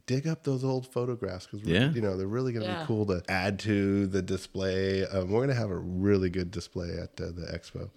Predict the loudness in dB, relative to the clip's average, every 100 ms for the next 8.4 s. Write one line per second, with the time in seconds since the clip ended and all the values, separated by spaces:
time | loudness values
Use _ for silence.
0 | 2 4 6 6 4 2 0 0 2 2
1 | 0 4 4 4 0 2 4 4 2 0
2 | -2 -2 0 0 -2 -2 -2 0 0 -2
3 | -4 -2 0 2 2 0 -2 -4 -2 -2
4 | -2 -2 0 0 -2 -2 -2 -2 -2 -4
5 | -2 -2 -2 -4 -4 -2 0 6 6 6
6 | 2 -6 -6 0 0 2 0 -2 0 0
7 | -2 -6 -10 -10 -10 -10 -8 -6 -4 -4
8 | -8 -4 0